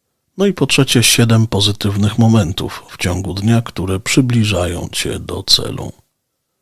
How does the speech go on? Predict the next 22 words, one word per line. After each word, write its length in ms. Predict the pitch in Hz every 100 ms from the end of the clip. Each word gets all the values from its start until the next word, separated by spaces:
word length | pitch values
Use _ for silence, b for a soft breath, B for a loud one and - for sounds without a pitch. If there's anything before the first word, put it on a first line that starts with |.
| _ _ _ _ _ _ _
Przez 200 | - 117
cały 300 | - 170 165
dzień 240 | 139 165 131
zwracaj 380 | 123 135 - 110
uwagę 420 | 101 107 113 117
na 100 | 107
pozytywne 640 | - 98 104 - 110 110
znaki 600 | 95 104 120 117 107 -
i 60 | 151
zapisuj 640 | 143 131 123 - 139 64
je 80 | 69
w 80 | -
swoim 300 | - 80 69
notatniku. 680 | 78 - - 67 - - - _ _ _ _ _ _
Na 100 | 160
przykład 400 | 120 - - -
zobaczyłeś 540 | - 57 - 78 64 101
baner 500 | 87 98 98 82 -
reklamowy 680 | 107 92 - 87 92 87 85
ze 140 | 82 -
słowem 420 | - 92 90 92 -
„zaufanie” 760 | 143 135 92 - - 90 78